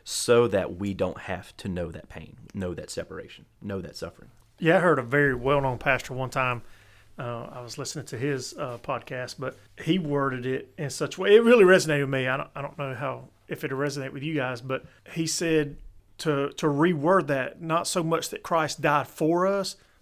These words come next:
Speaker 2: but Christ died as us. Um, he, he died in our place. And that really resonated with me on a, on a little deeper level there.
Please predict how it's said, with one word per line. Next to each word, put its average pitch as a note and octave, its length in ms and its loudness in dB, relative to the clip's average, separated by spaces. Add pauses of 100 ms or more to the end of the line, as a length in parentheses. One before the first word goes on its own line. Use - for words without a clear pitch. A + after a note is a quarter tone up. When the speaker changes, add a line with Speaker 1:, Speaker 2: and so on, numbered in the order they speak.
Speaker 2:
but D3+ 140 -4
Christ E3+ 400 -2
died C#3+ 360 2
as D3 380 0
us. A2+ 460 -12 (680)
Um, B2+ 260 -6
he, C3+ 180 -6
he C#3+ 160 -6
died B2+ 420 -6
in D3 220 -2
our A#2+ 160 -4
place. C#3 580 -8 (520)
And C3 180 -6
that D3+ 160 0
really D3 220 4
resonated C#3 880 0 (280)
with D3+ 360 6
me C#3+ 180 2
on C3+ 160 -2
a, C3 40 0
on C#3 200 -4
a C3+ 80 -4
little C#3+ 180 0
deeper C3+ 400 -4
level B2 380 -4
there. A#2 300 -12